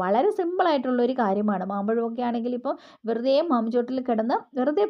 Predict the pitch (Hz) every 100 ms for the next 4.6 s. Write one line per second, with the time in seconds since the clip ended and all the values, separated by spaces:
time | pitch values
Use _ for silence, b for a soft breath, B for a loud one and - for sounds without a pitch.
0 | 285 220 208 185 190 208 403 - B B
1 | 269 285 285 285 269 262 285 277 233 226
2 | 226 226 247 - 240 214 214 214 214 220
3 | 214 208 202 208 B _ 311 320 381 294
4 | 220 233 214 202 208